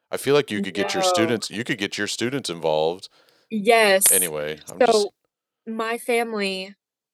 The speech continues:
Speaker 2: especially my mom, hates anything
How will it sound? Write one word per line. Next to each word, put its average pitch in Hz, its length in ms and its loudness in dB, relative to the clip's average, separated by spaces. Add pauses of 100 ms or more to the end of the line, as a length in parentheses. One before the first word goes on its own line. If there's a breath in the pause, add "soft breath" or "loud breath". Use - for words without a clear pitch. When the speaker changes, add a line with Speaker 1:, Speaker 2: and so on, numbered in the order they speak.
(120)
Speaker 2:
especially 214 580 0
my 185 180 -6
mom, 175 340 -8
hates - 460 -2 (400)
anything 220 760 0